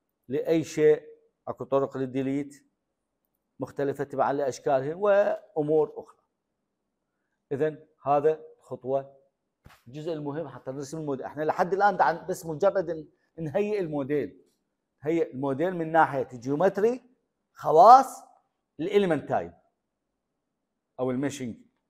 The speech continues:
الخطوه اللي بعدها اللي هي هذه تهيئه الموديل. شلون راح نسوي ميش؟ شلون نتحكم بالسايز مالت الميش؟ يعني انا اريد هذا البيم اسويه فد خمسين اليمنت، يجي واحد غير يقول لي لا انا اريد اسويه عشرين،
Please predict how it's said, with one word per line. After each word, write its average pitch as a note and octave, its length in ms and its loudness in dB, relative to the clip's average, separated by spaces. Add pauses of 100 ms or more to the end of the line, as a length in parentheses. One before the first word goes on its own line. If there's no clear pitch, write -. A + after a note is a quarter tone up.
(140)
الخطوه B2 360 -4
اللي A#2+ 160 -2
بعدها C#3 560 -2 (360)
اللي A2+ 220 -8
هي C#3 60 0
هذه D#3 140 2
تهيئه D#3+ 400 -2
الموديل. B2 500 -4 (120)
شلون D#3 240 -6
راح C#3 160 -8
نسوي C#3+ 260 -8
ميش؟ D#3+ 340 -16
شلون D#3 160 -8
نتحكم E3 480 -20
بالسايز G3+ 540 -8
مالت C#3+ 200 -8
الميش؟ - 360 -16 (1800)
يعني B2+ 200 -6
انا E3 280 -4
اريد D#3 180 -6
هذا D#3 200 -6
البيم E3 560 -10 (200)
اسويه D3+ 320 -4
فد E3 280 -6 (720)
خمسين D3 400 -10
اليمنت، G2 360 -16 (1160)
يجي G#2+ 140 -10
واحد C3 240 -4
غير D3 180 -6
يقول C#3 180 -8
لي D3 80 -6
لا D#3 260 -10 (260)
انا B2 140 -14
اريد A#2 120 -16
اسويه D3 300 -12
عشرين، D3 580 -14